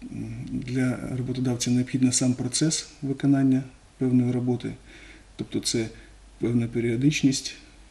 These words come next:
роботи, а для цивільно-правового договору, м, найголовніше — це результат цієї роботи, тобто кінцевий термін і кінцевий результат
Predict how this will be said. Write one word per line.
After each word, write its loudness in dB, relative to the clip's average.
роботи, -2
а -4
для -2
цивільно-правового 0
договору, -2
м, -4
найголовніше — 2
це -2
результат -2
цієї -6
роботи, -8
тобто -8
кінцевий 0
термін 2
і -6
кінцевий -2
результат -4